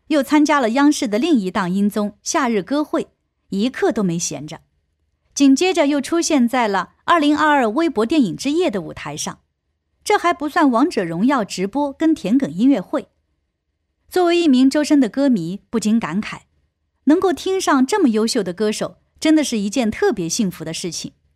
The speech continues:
每当我们还沉浸在周深上一个名场面或者音乐作品时，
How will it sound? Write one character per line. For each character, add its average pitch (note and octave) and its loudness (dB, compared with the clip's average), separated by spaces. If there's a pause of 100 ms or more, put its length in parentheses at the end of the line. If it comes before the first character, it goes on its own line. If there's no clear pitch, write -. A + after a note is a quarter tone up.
(760)
每 C#4+ 0
当 F#4 2
我 D#4 2
们 B3+ 4
还 D4 0
沉 B3 0
浸 B3+ 2
在 A#3 -2
周 C#4 -2
深 C#4+ 2
上 E4 0
一 G#3 -2
个 A3+ -2
名 F#3+ 0
场 F#3+ -4
面 F#3 -6
或 - -2
者 G3 -2
音 G3+ 2
乐 A#3 2
作 G3 -2
品 D#3+ -8
时， D#3 -12